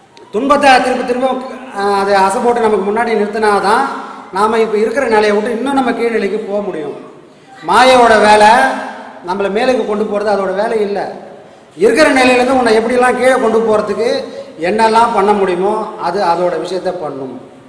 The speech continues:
மாயன்றது ஒரு பொருளோ ஒரு அடையாளப்படுத்தவே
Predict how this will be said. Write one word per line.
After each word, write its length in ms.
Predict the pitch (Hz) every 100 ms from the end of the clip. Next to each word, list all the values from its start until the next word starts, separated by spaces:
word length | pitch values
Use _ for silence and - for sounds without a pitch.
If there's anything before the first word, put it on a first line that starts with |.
| - - - - _ 170
மாயன்றது 480 | 202 254 247 233 226 220
ஒரு 80 | 196 220
பொருளோ 340 | 226 226 220 220 220 - - - 180
ஒரு 120 | 190 185
அடையாளப்படுத்தவே 600 | 214 240 233 202 202